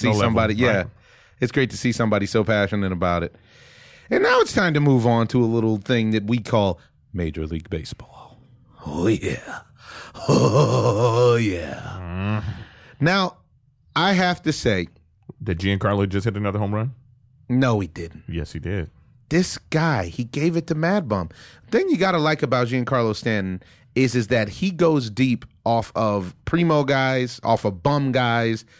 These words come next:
Speaker 2: It doesn't matter. You put him out there, he's gonna go deep. Believe it.
Speaker 1: Going deep.
Speaker 2: And, I mean, he's seeing the ball right
Speaker 1: So-,
Speaker 2: now,
Speaker 1: sounds
Speaker 2: man.
Speaker 1: like he's pissed about losing that home run derby. <laughs>
Speaker 2: Seems like he's a little upset about it. And, and it also seems like he's gonna, he's, he's bound and determined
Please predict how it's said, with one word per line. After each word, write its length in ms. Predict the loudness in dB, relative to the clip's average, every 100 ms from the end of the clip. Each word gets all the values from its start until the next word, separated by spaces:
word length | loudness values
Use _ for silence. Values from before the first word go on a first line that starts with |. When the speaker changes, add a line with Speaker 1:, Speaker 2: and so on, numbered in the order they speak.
| -20 -20 -8
Speaker 2:
It 80 | 0
doesn't 260 | 0 2
matter. 180 | 0 2
You 100 | 2
put 160 | 2 2
him 100 | 2
out 160 | 2
there, 240 | 2 2 2
he's 200 | 0 2
gonna 220 | 2 2
go 160 | 2 2
deep. 320 | 2 -4 -8 _ _ -2
Believe 280 | 2 2
it. 120 | 0 -10 -10
Speaker 1:
Going 240 | -10 -8
deep. 320 | -4 -2 -2 -6 -18 _ -4
Speaker 2:
And, 100 | 0
I 40 |
mean, 160 | 2 2
he's 160 | 2
seeing 240 | 2 0 0
the 80 | 0
ball 340 | 2 2 2
right 140 | 0 0
Speaker 1:
So-, 80 |
Speaker 2:
now, 120 | 0 0
Speaker 1:
sounds 140 | 0
Speaker 2:
man. 80 | 0
Speaker 1:
like 100 | 0
he's 140 | -2 -2
pissed 240 | -2 -2
about 180 | 0 0
losing 240 | 2 2
that 60 | 2
home 160 | 2
run 180 | 2 2
derby. 420 | 2 2 0 -2 -6
<laughs> 100 | -6 0
Speaker 2:
Seems 240 | 2 4
like 160 | 2 2
he's 140 | 2
a 60 | 2
little 240 | 2 4
upset 340 | 2 0 2 2
about 320 | 4 2 2
it. 160 | 0 -6 -16 -12 -4
And, 340 | 0 0 0
and 200 | 0 2
it 60 | 2
also 360 | 2 2 2
seems 360 | 2 0 0 2
like 220 | 0 0
he's 260 | -2 -2 0
gonna, 200 | 2 2
he's, 260 | 0 0
he's 260 | 0 0 0
bound 320 | 0 0 0
and 80 | 0
determined 580 | -2 0 0 0 -2